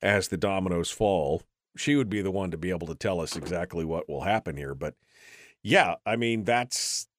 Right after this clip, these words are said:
that's the challenge. What happens if we can't pay back the debt? What happens when the debt consumes so much of the,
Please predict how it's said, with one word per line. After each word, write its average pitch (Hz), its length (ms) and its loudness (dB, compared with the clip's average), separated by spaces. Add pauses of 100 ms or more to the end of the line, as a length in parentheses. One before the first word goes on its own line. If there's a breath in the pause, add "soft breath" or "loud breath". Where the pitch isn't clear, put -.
that's 131 400 2
the 127 100 0
challenge. 113 520 0
What 98 520 4
happens 131 760 0
if 117 240 -2
we 107 100 0
can't 120 360 -2
pay 107 160 2
back 92 320 -2
the 87 100 -4
debt? 71 260 -6 (1300 loud breath)
What 214 180 6
happens 214 420 2
when 117 120 0
the 104 80 0
debt 120 300 0
consumes 113 500 -2
so 135 260 2
much 123 500 0 (120)
of 95 420 0
the, 87 360 2